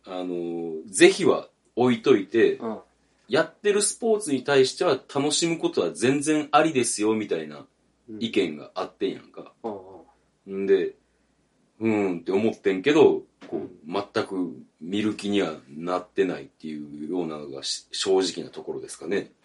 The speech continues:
Speaker 2: まあなあ、そりゃ、なんか、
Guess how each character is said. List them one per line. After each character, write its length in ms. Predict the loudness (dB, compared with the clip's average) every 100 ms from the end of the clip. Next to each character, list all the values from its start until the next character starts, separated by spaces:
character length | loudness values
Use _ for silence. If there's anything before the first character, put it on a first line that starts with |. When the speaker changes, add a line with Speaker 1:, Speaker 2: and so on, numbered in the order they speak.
| _ -20
Speaker 2:
ま 600 | -20 -12 -6 -6 -8 -14
あ 40 |
な 460 | -12 -8 -8 -10 -12
あ、 20 |
そ 200 | -12 -10 -8
り 100 | -6
ゃ、 360 | -6 -6 -8 _ _ _ _ _ _ _ _ _ _ _ _ _ -12
な 180 | -6 -6
ん 60 | -6
か、 260 | -10 -14